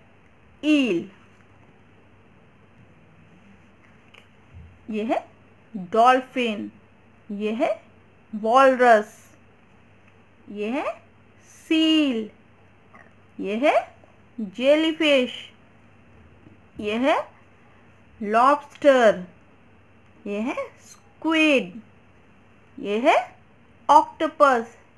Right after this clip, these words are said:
ये है pomfret। ये भी एक तरह की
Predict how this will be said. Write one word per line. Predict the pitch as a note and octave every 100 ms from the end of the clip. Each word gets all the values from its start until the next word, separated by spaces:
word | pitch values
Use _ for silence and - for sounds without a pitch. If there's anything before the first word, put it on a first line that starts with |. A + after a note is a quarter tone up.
| -
ये | G#3+ A#3
है | E4 D5+ - - - - _ _ _ D4+
pomfret। | D4 D4+ D4 C#4 C4 G3+ - - - _ -
ये | F#3+
भी | A3 A#3+
एक | A#3+ B3
तरह | A#3 A#3 G4
की | D#5+